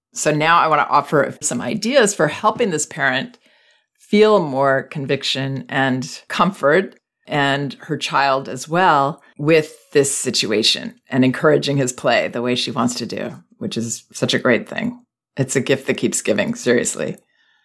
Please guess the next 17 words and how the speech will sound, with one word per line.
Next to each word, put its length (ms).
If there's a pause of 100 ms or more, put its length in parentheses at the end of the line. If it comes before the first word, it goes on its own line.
(560)
One 320
thing 180
I 40
want 120
to 40
offer 360
her 240
is 540 (560)
routine, 720
routine, 580
routine. 720 (760)
So 240
it 140
sounds 540
like 380
sometimes 440
she's 520